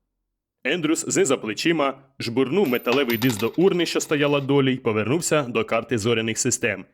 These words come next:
відстежуючи шлях додому. Примітка.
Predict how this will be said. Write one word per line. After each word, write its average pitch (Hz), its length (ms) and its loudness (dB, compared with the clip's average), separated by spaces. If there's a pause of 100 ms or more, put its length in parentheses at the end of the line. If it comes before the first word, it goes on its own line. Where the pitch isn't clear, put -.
(160)
відстежуючи 143 760 0
шлях 117 300 -2
додому. 101 540 -2 (1000)
Примітка. 120 600 -2